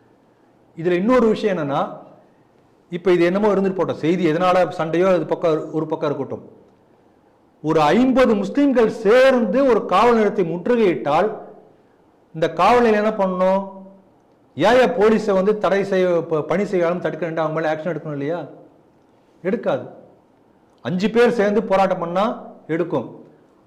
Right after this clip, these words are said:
ஐம்பது முஸ்லிம் சேர்ந்து போராட்டம் பண்ணா, முற்றுகையிட்டால் பேச்சுவார்த்தைக்கு போகும்.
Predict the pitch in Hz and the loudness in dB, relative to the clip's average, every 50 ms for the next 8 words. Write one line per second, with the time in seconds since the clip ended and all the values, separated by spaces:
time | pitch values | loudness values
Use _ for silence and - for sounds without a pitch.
0 | 120 143 185 226 208 240 240 226 196 185 - - 262 285 269 226 - - 226 240 | -4 -4 -2 0 2 4 4 4 2 0 -2 0 0 0 0 2 2 2 4 4
1 | 233 214 202 - - 196 208 202 185 185 160 156 147 143 147 160 170 185 190 - | 4 2 0 0 0 2 2 2 0 -2 -4 -6 -6 -4 -4 -4 -4 -4 -6 -10
2 | - - - - _ _ _ _ _ - 147 170 - - 247 220 214 175 143 - | -18 -20 -20 -20 _ _ _ _ _ -12 -10 -8 -4 -2 0 2 2 2 0 0
3 | 139 139 151 160 165 - - - - - - _ _ _ _ _ - 208 247 - | -2 -2 -2 -2 -4 -6 -12 -18 -20 -20 -20 _ _ _ _ _ -2 -2 -2 0
4 | - 214 165 143 - 147 - - 117 104 - - | -2 -4 -4 -4 -6 -8 -12 -12 -14 -14 -16 -18